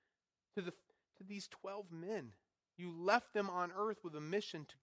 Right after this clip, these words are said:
go, and they went, and they were faithful, and now we are here today as a result. We are preaching their doctrine,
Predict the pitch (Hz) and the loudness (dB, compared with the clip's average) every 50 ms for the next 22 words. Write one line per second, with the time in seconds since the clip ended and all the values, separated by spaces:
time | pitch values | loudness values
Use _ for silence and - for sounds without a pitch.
0 | _ _ 185 185 208 196 175 160 147 117 120 127 135 139 151 151 151 139 135 139 | _ _ 2 6 6 6 6 4 0 -2 -4 -8 -6 -2 0 0 0 0 -4 -2
1 | 165 185 170 139 - - - 139 135 135 131 131 123 - - _ - 165 165 160 | 0 0 0 0 -2 -8 -10 -8 -6 -6 -6 -6 -8 -10 -10 _ 2 2 2 2
2 | - - 147 131 117 131 131 135 135 135 131 127 131 160 180 190 190 156 147 139 | 0 -6 -6 -6 -6 -6 -4 -2 0 0 0 -2 -2 -2 0 0 0 0 -2 -4
3 | - - 160 160 156 - - 147 127 135 143 147 147 139 - 139 131 - 131 123 | -2 0 0 0 0 -2 -8 -14 -2 0 2 2 2 0 0 -6 -8 -8 -8 -8
4 | 120 117 113 113 123 113 110 107 - _ _ _ _ _ _ _ _ _ _ _ | -6 -6 -6 -6 -4 -4 -4 -6 -8 _ _ _ _ _ _ _ _ _ _ _
5 | _ _ _ _ - 170 175 170 151 151 143 135 - - - _ _ _ _ - | _ _ _ _ 0 2 4 6 8 8 6 6 2 -8 -20 _ _ _ _ -12
6 | - - 208 220 208 - - - 185 165 143 - - _ _ 139 147 147 175 156 | -4 -2 0 0 0 0 0 0 2 0 0 -4 -10 _ _ -8 -6 -6 -6 -2
7 | 143 151 135 156 170 - - - - - 113 107 | 0 2 4 4 4 2 2 -8 -8 -8 -8 -8